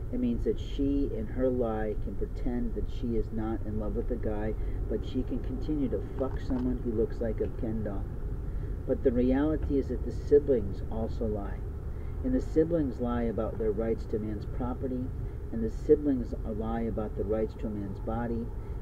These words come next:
and the siblings lie about the rights to records, and siblings just lie. They lie so much that God is offended. They lie so much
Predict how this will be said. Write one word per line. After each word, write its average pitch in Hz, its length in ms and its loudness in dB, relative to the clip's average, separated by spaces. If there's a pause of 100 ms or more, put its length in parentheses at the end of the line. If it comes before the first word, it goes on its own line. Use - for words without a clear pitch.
and 117 120 0
the 113 60 0
siblings 147 600 4
lie 113 240 0
about 104 440 -2
the 107 80 -4
rights 107 420 -2
to 104 60 -2
records, 120 580 -2 (320)
and 110 140 -2
siblings 135 600 4
just 117 280 -2
lie. 131 280 -2 (880)
They 123 120 4
lie 120 340 4
so 151 300 2
much 156 400 2
that - 200 -2
God 117 220 0
is 107 140 -2
offended. 123 580 0 (480)
They 110 120 2
lie 117 280 2
so 123 220 -2
much 120 280 -2